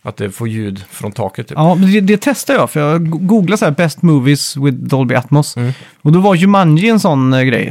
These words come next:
Speaker 2: de
Speaker 1: Okej.
Speaker 2: kommer i en helikopterscen
Speaker 1: Den
Speaker 2: och så
Speaker 1: nya
Speaker 2: är
Speaker 1: Jumanji?
Speaker 2: Ja,
Speaker 1: Mm.
Speaker 2: och då är det en sån här, eh, kavalkad med flodhästar som springer, eller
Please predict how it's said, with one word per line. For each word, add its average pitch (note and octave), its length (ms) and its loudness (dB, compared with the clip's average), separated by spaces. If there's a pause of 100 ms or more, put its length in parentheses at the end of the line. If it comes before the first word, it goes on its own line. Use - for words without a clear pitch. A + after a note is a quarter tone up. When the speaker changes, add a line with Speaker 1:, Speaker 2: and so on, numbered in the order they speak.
Speaker 2:
de D3 60 4
Speaker 1:
Okej. D3 100 2
Speaker 2:
kommer D#3+ 160 2
i - 20 4
en C#3+ 60 4
helikopterscen D#3+ 640 0
Speaker 1:
Den E3+ 120 2
Speaker 2:
och E3 80 0
så D3+ 80 0
Speaker 1:
nya D#3 80 2
Speaker 2:
är E3 60 0
Speaker 1:
Jumanji? B2 440 -2
Speaker 2:
Ja, E3+ 260 4
Speaker 1:
Mm. B2 160 -6 (200)
Speaker 2:
och F3+ 120 2
då F#3+ 100 6
är F#3+ 100 4
det F3+ 80 4
en E3+ 240 4
sån E3 140 -2
här, C3 400 2
eh, C3 60 0
kavalkad E3+ 520 0
med D#3 220 2
flodhästar D#3+ 540 0
som D#3 140 2
springer, C#3 400 2
eller C3 200 0